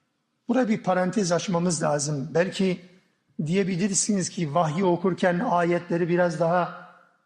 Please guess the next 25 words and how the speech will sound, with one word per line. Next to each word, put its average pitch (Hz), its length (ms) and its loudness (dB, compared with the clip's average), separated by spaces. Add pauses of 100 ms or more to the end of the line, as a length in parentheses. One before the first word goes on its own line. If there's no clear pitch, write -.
(120)
anlamından 175 960 -2
çıkarmış 185 520 -2
mı 175 80 0
olacağız? 165 420 0
Hayır. 131 380 -8 (680)
İbrahim 185 420 4
Aleyhisselam'ın 175 720 0
mücadelesi 170 800 -2
çok - 340 -6
net 190 220 -2
ifadelerle 160 680 0
ortaya 143 440 -4
kondu. 123 300 -8 (1300)
O 233 160 2
cümlelerin 185 580 4
zaten 190 520 2 (520)
çok - 280 -2
da, 196 80 0 (760)
yani 170 200 2
bir 190 120 0
tefsiri 175 460 0
de 156 60 0
yok. 139 380 -2 (240)
Belli 202 260 2
zaten. 165 480 0